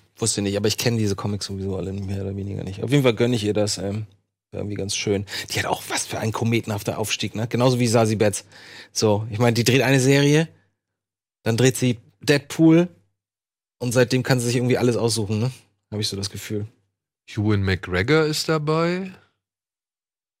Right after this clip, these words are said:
Speaker 1: Ian McGregor?
Speaker 2: Rosie Perez ist dabei. Ali Wong ist dabei.
Speaker 1: Wen spielt denn,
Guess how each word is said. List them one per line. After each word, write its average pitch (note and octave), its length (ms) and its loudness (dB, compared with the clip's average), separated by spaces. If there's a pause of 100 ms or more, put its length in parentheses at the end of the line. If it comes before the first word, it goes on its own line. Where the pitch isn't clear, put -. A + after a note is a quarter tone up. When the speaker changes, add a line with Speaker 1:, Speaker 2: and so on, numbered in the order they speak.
(180)
Speaker 1:
Ian A#2+ 160 -2
McGregor? D#3+ 400 0
Speaker 2:
Rosie G2 320 -2
Perez F#2+ 560 -2
ist - 220 -10
dabei. D#3 680 -2 (420)
Ali G#2 300 0
Wong A#2 260 -2
ist D#3+ 200 -6
dabei. D3 680 -2 (1200)
Speaker 1:
Wen G#2+ 160 0
spielt A2 280 -2
denn, G2 280 -2